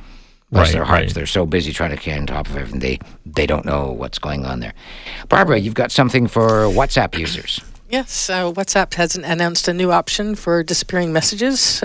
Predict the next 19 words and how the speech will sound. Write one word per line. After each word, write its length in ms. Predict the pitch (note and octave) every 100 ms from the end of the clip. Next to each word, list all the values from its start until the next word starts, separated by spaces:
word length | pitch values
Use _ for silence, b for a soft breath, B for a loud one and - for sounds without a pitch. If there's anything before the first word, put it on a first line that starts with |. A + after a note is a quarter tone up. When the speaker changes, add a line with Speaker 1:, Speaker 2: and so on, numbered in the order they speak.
| -
Speaker 3:
uh, 320 | E3+ E3 E3
conversations 800 | - E3+ F3 - G3 C4 C#4+ A#3
that 200 | F3 -
let 180 | E3 D#3+
you 240 | E3 E3
keep 300 | - F3+ E3 - -
the 140 | - -
individual 500 | F3+ F#3 E3+ F3 E3+
messages 560 | D#3 D3 C#3 C3+ - - B B B B B B
if 140 | G3+ -
the 100 | F#3
sender 420 | - E3+ E3 D#3+
approves 540 | D3+ - F3+ F3 E3
the 80 | E3
request. 540 | D3+ D3 - - - C#2+
Speaker 1:
And 80 |
that's 220 | - - -
the 80 | -
key. 180 | F#2+